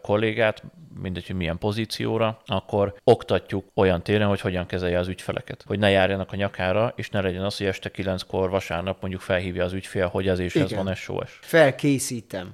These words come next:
Speaker 1: Igen. És szerintem ez, ezek olyan fo-, vagy azt tapasztalom legalábbis, hogy ezek olyan, ö, fontos infók, olyan fontos pontok, amikbe belebuktunk, és ugye utólag tapasztaltuk ki, hogy ezek fontosak, és nem akarom, hogy ő is ugyanezt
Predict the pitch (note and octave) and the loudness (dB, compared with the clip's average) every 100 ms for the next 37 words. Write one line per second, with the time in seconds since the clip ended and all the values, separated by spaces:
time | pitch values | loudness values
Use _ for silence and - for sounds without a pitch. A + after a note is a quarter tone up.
0 | - G#2 E2+ E2 - - G2+ G2+ G2+ G#2+ | -8 -4 -4 -4 -6 -4 -2 0 2 4
1 | G#2 - G#2 G#2 G#2 - - G#2+ G2 F#2+ | 2 -2 -2 0 0 -2 0 2 0 -2
2 | - - - G#2+ G#2+ - A2 G2 - G2 | -4 -2 4 6 6 6 4 2 0 -2
3 | F#2 F#2 F#2+ F#2+ - G2+ G2 G#2+ G2 F#2 | 0 0 0 -2 0 0 0 2 2 0
4 | - - F#2 F2+ F2+ F2 - - G#2+ F#2 | -4 -6 -2 -2 -2 -4 -8 2 2 2
5 | G2 F#2+ F#2 G2 G#2 F#2+ F#2 G2 F#2 - | -2 -2 -2 0 2 0 0 -4 -4 -6
6 | - G2 G2 C3+ - _ G2+ G#2+ A2+ A#2 | -2 -2 0 -4 -6 _ 0 6 6 8
7 | A#2 F#2+ G2 - G#2 G#2 G#2 G2+ G#2 - | 8 8 0 -2 -2 0 0 2 2 2
8 | G2 F#2+ F#2+ - - G2 - F#2+ A#2 - | 0 2 2 0 0 -2 0 0 0 -4
9 | G2+ F#2 F2 F#2 - G2 A#2 - C3+ - | -2 0 -2 -6 -4 -4 -4 -4 -4 -4
10 | A2+ - D3 G#2+ - G2 F#2+ G2 G2 F#2+ | -4 4 6 6 4 2 2 0 2 2
11 | F#2 - - - G2 F2+ F2 - | 0 -6 -10 -4 0 0 0 -4